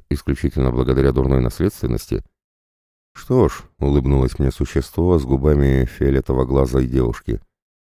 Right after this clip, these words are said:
"думаю, что мне действительно стоит кое-что тебе объяснить. Кстати, да,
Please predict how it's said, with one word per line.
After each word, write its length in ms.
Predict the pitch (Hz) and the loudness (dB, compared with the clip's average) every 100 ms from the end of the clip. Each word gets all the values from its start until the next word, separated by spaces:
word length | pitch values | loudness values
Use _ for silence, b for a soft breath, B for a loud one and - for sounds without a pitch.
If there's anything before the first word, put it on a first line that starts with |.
| _ - | _ -4
"думаю, 640 | 76 104 101 98 92 87 | 2 4 6 6 4 2
что 220 | - 90 | 2 2
мне 180 | 92 90 | 4 4
действительно 680 | 85 - 80 69 76 92 98 | 2 2 2 2 2 0 -2
стоит 400 | - 73 85 - | 0 2 2 2
кое-что 400 | 80 76 - 78 | 2 2 0 -4
тебе 280 | 78 80 | 0 2
объяснить. 520 | 76 76 80 110 101 - _ _ _ _ - | 2 0 -4 -4 -4 -10 _ _ _ _ -18
Кстати, 320 | - 107 117 | -4 -2 -2
да, 260 | 110 90 | 0 0